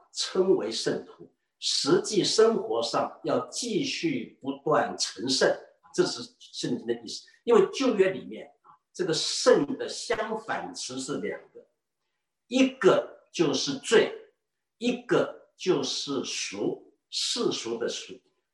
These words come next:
罪不洁净，当然就是跟圣相反。那么旧约里面还很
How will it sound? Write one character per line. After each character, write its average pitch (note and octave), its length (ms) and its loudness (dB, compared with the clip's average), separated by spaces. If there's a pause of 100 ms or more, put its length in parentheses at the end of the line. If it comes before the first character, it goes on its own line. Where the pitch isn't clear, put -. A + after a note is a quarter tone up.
(280)
罪 - 400 4 (400)
不 A#3 160 -4
洁 B2+ 240 -4
净， D#3+ 280 -6 (460)
当 C3+ 140 0
然 C3 120 0
就 - 60 -8
是 - 160 -16
跟 B2+ 220 -4
圣 B2 340 2
相 A#2 260 -4
反。 - 160 -12 (600)
那 G#3 120 -4
么 F#3+ 200 4
旧 G#3 260 2
约 F#3+ 180 6
里 A#2 120 -4
面 A#2 160 -4
还 C3+ 300 -2
很 - 320 -12